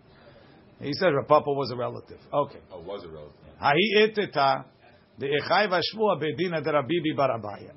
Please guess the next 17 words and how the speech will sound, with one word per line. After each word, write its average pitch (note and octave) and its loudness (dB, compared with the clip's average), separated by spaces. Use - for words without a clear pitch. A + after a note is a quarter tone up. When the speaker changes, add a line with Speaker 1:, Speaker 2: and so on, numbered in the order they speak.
Speaker 1:
<clears throat> - -4
There D#3+ -2
was C3+ -6
a D3+ -4
lady E3 0
who C3+ -6
became D#3+ -2
obligated E3 2
to C3+ -8
swear F3 -2
in F3+ -4
Rav D#3 0
Bibi E3+ 2
bar D3 4
Abaye's C#3+ 2
Beis G#2 -14
Din. - -20